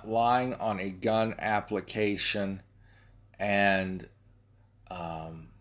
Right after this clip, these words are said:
taxes. He was, uh, what do you call it? He was dis-, disabled from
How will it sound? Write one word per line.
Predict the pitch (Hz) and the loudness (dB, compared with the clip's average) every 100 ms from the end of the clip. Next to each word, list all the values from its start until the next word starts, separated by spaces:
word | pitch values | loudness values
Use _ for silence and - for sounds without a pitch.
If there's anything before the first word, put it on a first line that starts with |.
| _ - - - | _ -20 -20 -16
taxes. | - 107 101 101 - - - - - - - _ - - - _ - - _ _ - _ _ - | -4 2 2 2 -4 -8 -8 -8 -8 -10 -20 _ -20 -20 -20 _ -20 -20 _ _ -20 _ _ -20
He | - 113 127 | -12 0 2
was, | 131 123 113 98 - - - _ _ - - _ _ _ _ - - _ - _ - | 6 4 4 0 -4 -8 -20 _ _ -20 -20 _ _ _ _ -20 -20 _ -20 _ -14
uh, | - 92 | -12 -12
what | 107 | -12
do | |
you | 104 | -12
call | - 98 92 | -6 -4 -6
it? | - | -2
He | 123 | 2
was | 113 104 | 2 2
dis-, | - 131 - - - - - | 0 2 4 2 0 -10 -6
disabled | 120 - 117 113 123 110 110 104 | 0 2 4 4 4 4 0 -4
from | - 104 98 | -2 -2 -2